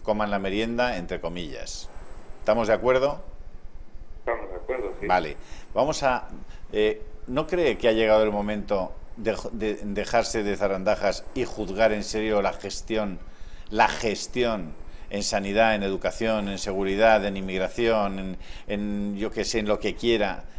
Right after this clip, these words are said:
Speaker 1: de la Generalidad de Cataluña? ¿No es hora ya
Speaker 2: Sí que lo
Speaker 1: de, de,
Speaker 2: creo.
Speaker 1: de explicarles a los ciudadanos que se dejen de, de, de ya nacionalismos o no nacionalismos y que les expliquen cómo están administrando su dinero en los últimos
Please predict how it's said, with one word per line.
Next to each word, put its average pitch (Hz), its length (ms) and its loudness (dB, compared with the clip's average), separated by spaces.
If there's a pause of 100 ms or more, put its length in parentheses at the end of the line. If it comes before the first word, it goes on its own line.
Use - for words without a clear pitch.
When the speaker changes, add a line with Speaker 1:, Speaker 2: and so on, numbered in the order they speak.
(160)
Speaker 1:
de 95 180 0
la 101 140 6
Generalidad 95 600 2
de 90 100 0
Cataluña? 76 580 -6 (800)
¿No 123 100 2
es 269 160 2
hora 131 160 10
ya 110 320 8
Speaker 2:
Sí 110 60 0
que 107 80 6
lo - 60 6
Speaker 1:
de, 110 100 6
de, 104 60 4
Speaker 2:
creo. 147 200 6 (280)
Speaker 1:
de 120 100 4
explicarles 120 640 2
a 123 40 4
los 113 200 0
ciudadanos 104 560 4
que 101 120 -4
se 95 120 -4
dejen 117 340 -2
de, 107 260 0 (360)
de, 98 220 2
de 98 340 0 (400)
ya 110 220 4
nacionalismos 104 880 -2
o 98 60 -4
no 107 120 -2
nacionalismos 98 800 -2 (380)
y 107 100 -2
que 107 120 0
les 98 160 -2
expliquen 107 480 -2
cómo 117 260 0
están 110 260 -2
administrando 101 640 -2
su 90 160 -6
dinero 87 320 -2
en 90 80 -6
los 85 140 -8
últimos 87 520 -8